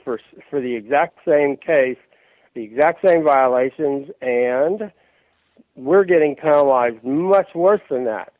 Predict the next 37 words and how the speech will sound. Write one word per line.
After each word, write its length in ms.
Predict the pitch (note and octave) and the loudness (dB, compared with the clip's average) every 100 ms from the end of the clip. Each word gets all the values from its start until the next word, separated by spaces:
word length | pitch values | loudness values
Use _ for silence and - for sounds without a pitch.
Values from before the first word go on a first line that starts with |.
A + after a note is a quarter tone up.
| - | -18
Now 300 | G#2+ B2 E3 | -8 -4 0
the 120 | E3+ | 2
N 180 | D#3+ D#3+ | 0 0
C 60 | D#3+ | 0
A 160 | C#3+ C#3+ | 0 0
A 100 | - | 0
says, 200 | C#3+ B2+ - _ _ | -2 -2 -6 _ _
"Tough. 240 | C#3+ A#2+ - _ _ _ _ _ _ _ - | -4 -4 -6 _ _ _ _ _ _ _ -20
You, 100 | A#2+ A#2 | -12 -8
you 60 | |
know, 220 | A#2 G#2 - | -6 -6 -10
you 120 | B2+ C3 | -16 -4
can't 240 | D#3 C#3 | -2 -2
compare 340 | D3+ D#3 D3 | -4 0 2
any 140 | C#3 B2 | 2 0
cases." 460 | C#3+ A#2 G#2+ F#2+ _ _ - | -4 -4 -6 -18 _ _ 0
So 280 | C#3+ B2+ A#2+ _ _ _ _ _ _ _ _ _ _ - | 2 2 -2 _ _ _ _ _ _ _ _ _ _ -6
they 120 | C3 | -4
can't 340 | - F#3+ A3+ - _ - | 0 2 2 -2 _ -2
change 380 | F#3 F#3+ F#3+ F#3 D3+ | 2 4 4 0 -4
the 80 | |
U 220 | D3 D#3+ D3+ | -2 4 4
S 120 | C#3 - | 4 -2
C 160 | G#3+ A3+ | -8 -6
case 320 | D#3+ A#2+ G#2+ D3 | -2 -2 -2 -8
as 160 | A#2 | -8
a 80 | B2+ | -6
result, 420 | A#2 A2+ A#2 A2 | -6 -2 -2 -2
though. 180 | A#2 A2 | -6 -4
That's 300 | A2+ C#3 - | 0 -2 0
not 240 | D#3+ E3 | 0 0
the 100 | E3 | 0
rule 360 | F3 F3+ D#3+ B2 | -2 2 2 0
for 100 | C#3 | -2
the 120 | B2 | -2
U 160 | B2+ C3+ | 0 2
S 100 | B2 | 2